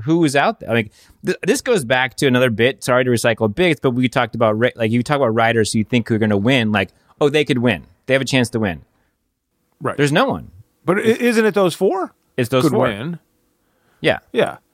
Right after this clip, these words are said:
Speaker 1: Although
Speaker 2: I mean, I know Zach has money, money on Puck not winning, but, but theoretically, she, she could win.
Speaker 1: She could. I,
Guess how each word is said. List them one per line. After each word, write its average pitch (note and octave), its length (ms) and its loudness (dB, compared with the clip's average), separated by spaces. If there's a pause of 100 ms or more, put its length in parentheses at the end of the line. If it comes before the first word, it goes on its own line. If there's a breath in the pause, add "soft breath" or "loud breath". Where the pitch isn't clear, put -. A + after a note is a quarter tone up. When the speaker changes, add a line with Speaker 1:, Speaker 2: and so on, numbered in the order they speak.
(100)
Speaker 1:
Although D3+ 420 2
Speaker 2:
I D#3 40 2
mean, E3+ 80 2
I - 20 2
know F3 220 2
Zach C#3+ 360 -2
has A#2 180 -2
money, C#3+ 320 0
money D#3 300 0
on A#2+ 180 0
Puck C3 300 -2
not C3+ 280 -2
winning, A2+ 260 -4
but, D#3 280 -2
but D3 180 0 (800)
theoretically, - 840 -4 (240)
she, - 220 -16 (180)
she G2 300 -14
could D3+ 340 0
win. A2+ 480 0 (460 soft breath)
Speaker 1:
She A2+ 180 -2
could. F2+ 380 -2 (680)
I, A2+ 220 0